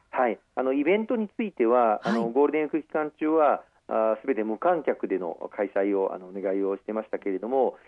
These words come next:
Speaker 1: まあ、あの、ゴールデンウィーク終わって平日、うー、中心の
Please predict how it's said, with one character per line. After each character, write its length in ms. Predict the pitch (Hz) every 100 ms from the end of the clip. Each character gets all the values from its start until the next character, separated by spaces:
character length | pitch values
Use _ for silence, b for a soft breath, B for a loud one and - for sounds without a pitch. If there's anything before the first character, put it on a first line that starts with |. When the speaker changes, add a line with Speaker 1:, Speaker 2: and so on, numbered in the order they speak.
| B
Speaker 1:
ま 220 | 160 135 -
あ、 60 |
あ 80 | 127
の、 220 | 127 127 123
ゴ 80 |
ー 20 | 139
ル 80 | 147
デ 60 |
ン 20 | 143
ウ 20 |
ィ 20 |
ー 20 |
ク 80 | 123
終 220 | 120 123
わ 20 |
っ 60 | -
て 220 | 135 123
平 180 | 123 147
日、 160 | 151 147
う 840 | 151 151 143 143 139 139 139 139 139
ー、 60 | - _ _ _
中 100 | 139 -
心 140 | 135
の 240 | 131 131